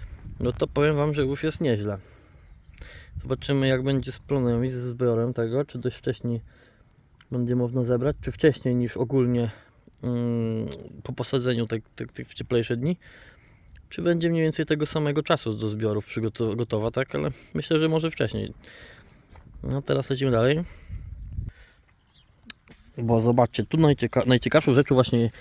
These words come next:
tu jest o to. Nie wiem, czy widzicie. Widzicie?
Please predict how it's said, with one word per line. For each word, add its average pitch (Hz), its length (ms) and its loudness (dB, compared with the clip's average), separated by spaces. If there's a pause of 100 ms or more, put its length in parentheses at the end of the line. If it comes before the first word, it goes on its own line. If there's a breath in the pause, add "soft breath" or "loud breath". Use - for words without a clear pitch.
(260 loud breath)
tu 127 120 4
jest 123 160 4
o 123 80 0
to. 101 200 0 (1400 loud breath)
Nie 147 80 4
wiem, 143 80 6
czy 135 120 0
widzicie. 120 460 0 (1400 loud breath)
Widzicie? 156 360 4